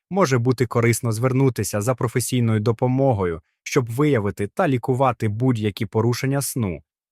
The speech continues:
Добре спати — це не просто задоволення, це життєва необхідність.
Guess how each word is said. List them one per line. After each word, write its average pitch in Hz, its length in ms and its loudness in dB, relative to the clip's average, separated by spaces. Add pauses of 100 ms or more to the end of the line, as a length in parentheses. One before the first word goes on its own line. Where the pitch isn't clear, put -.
(120)
Добре 135 380 2
спати — 120 560 0
це 127 140 -2
не 127 120 2
просто 127 360 0
задоволення, 104 800 -2 (240)
це 160 180 2
життєва 127 600 2
необхідність. 107 920 -2